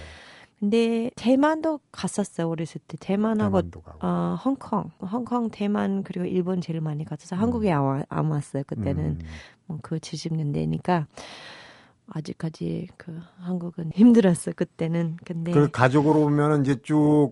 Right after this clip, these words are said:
Speaker 2: 동북아에 있다가 우리, 어, 할아버지한테는 손녀고 아버지한테는 따님이신 조세린 선생님이 이제 한국에 와서, 어, 나름 역할을 하시는데, 어릴 때부터 그 음악적 재능이 좀 많았다고 그래요. 다룰 줄 아는 악기가 혹시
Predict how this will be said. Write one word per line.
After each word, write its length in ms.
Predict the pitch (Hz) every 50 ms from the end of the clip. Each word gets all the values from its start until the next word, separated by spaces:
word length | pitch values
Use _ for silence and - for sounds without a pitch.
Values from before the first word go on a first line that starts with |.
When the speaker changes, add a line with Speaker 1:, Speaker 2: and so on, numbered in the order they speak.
| - _
Speaker 2:
동북아에 500 | - 131 127 131 131 127 120 135 131 127 120
있다가 380 | - - 123 113 110 135 131
우리, 380 | 117 107 113 123 131 135 127 117 - _ _ _ _ _ _ _ _ _ _ _ -
어, 400 | 104 101 101 101 101 98 98 95 92
할아버지한테는 680 | 123 139 143 139 135 117 127 120 113 - 120 117 113
손녀고 440 | 107 - 131 117 110 104 98 95 98
아버지한테는 760 | 98 101 95 101 95 98 101 92 90 - - 95 95 104 98 -
따님이신 640 | - 131 123 120 117 110 104 95 - - 139 175 208 - _ _ _ _ _ _ _ _ _
조세린 480 | - - 110 98 110 117 104 107 104 98
선생님이 560 | - 110 101 90 98 92 92 90 95 107 104 92
이제 100 | 87 92
한국에 420 | - - 120 117 110 98 92 98
와서, 500 | 95 87 82 85 82 - 98 85 76 76 _ _ _ _ _ _ _ _ _ _ _ _ _ -
어, 300 | 95 87 87 87 82 82
나름 280 | 95 98 101 104 104 101
역할을 380 | 104 101 - - 110 101 101
하시는데, 520 | 98 95 - - 104 95 90 87 113 113 - _ - - - _
어릴 360 | - - 120 131 143 156 156
때부터 800 | 143 - 170 156 143 147 139 - 147 131 120 120 127 113 95 80 - _ _ _
그 120 | - 131 139
음악적 440 | 123 127 143 147 - - 165 147 -
재능이 340 | - 135 131 135 139 139
좀 140 | 127 143 139
많았다고 840 | 117 92 95 107 113 113 - - 117 107 92 95 95 90 85 82 -
그래요. 360 | - - 104 98 90 98 151 190 _ - - - -
다룰 280 | - 117 123 147 156
줄 140 | 139 - 170
아는 160 | 156 156 151
악기가 400 | 147 135 - - 135 120 147 156
혹시 400 | 143 143 135 - - - 175 208